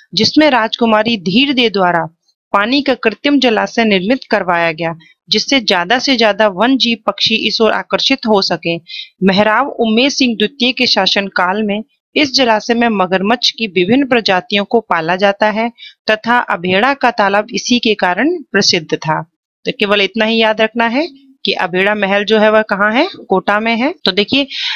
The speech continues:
जितने भी पर्यटन स्थल हैं, इनके आप नाम जरूर याद रखिएगा कि कोटा बैराज कोटा में है, मुकुंदरा बाघ अभयारण्य कोटा में है, जग मंदिर महल,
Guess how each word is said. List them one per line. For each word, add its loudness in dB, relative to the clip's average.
जितने 2
भी 4
पर्यटन 2
स्थल 0
हैं, 2
इनके 0
आप 0
नाम 2
जरूर 2
याद 2
रखिएगा 0
कि -2
कोटा 2
बैराज 0
कोटा -2
में 2
है, 0
मुकुंदरा 0
बाघ 0
अभयारण्य -2
कोटा 0
में 0
है, -2
जग 0
मंदिर 0
महल, 0